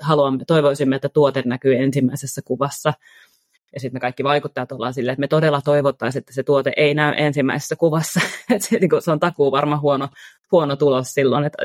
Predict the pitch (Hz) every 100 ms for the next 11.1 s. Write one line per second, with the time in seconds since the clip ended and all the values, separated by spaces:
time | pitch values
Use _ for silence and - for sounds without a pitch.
0 | - 151 123 160 170 135 - - - -
1 | 156 143 - - - 160 165 - 143 151
2 | 170 147 - - - - - 175 175 170
3 | 180 220 214 190 151 139 147 139 160 170
4 | 160 139 - 98 110 120 - _ 151 151
5 | 147 98 - - 120 143 123 - 131 147
6 | 147 127 135 131 - - 127 120 135 143
7 | 151 165 196 170 139 131 127 135 131 120
8 | 123 127 127 127 127 127 117 147 - -
9 | 160 160 - - 160 165 - - - -
10 | _ _ - - 147 185 180 160 156 151
11 | 131